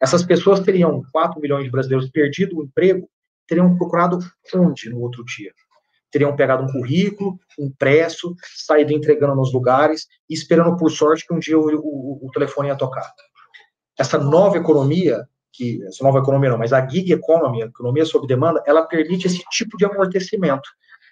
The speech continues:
Assim como ela permite na saída, porque na hora que a economia traciona e as pessoas que aqui simplesmente se utilizaram de forma oportunística, no bom sentido da palavra, podem sair e voltar pra outras funções que elas desejam.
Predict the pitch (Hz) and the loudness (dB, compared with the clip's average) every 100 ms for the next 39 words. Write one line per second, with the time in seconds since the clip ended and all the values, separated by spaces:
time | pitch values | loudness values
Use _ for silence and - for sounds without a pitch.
0 | _ - - 226 254 240 226 202 202 - | _ -6 0 0 4 4 4 4 2 0
1 | 233 - 254 202 180 175 - 127 151 185 | -4 2 4 6 4 2 -2 -2 2 2
2 | 190 185 180 170 156 147 - 151 147 - | 2 -2 2 2 4 2 2 -2 -2 -4
3 | 139 131 131 147 - 151 175 180 175 175 | -2 0 0 0 -2 -2 0 0 2 -2
4 | 180 - 180 180 180 _ _ - 170 165 | 0 2 2 2 -4 _ _ -6 -4 -2
5 | 160 156 156 147 151 147 131 151 151 147 | -2 -2 -2 -6 -2 -2 0 2 0 0
6 | 143 139 139 151 143 135 170 - - 110 | 0 0 0 -2 -2 -2 -2 -4 -8 -10
7 | 113 131 - - 120 120 123 170 190 107 | -8 -8 -10 -8 -6 -4 -2 0 0 -4
8 | - _ _ - 151 175 180 202 139 214 | -10 _ _ 2 4 6 4 4 0 -2
9 | - 175 180 185 175 160 - - _ - | -4 2 4 4 4 2 0 -8 _ -2
10 | 160 - 214 233 202 190 - 175 143 151 | 0 4 2 2 -4 -4 -4 -6 -4 -4
11 | 160 - 180 175 175 180 113 - | -4 -6 -4 -2 0 -2 -4 -10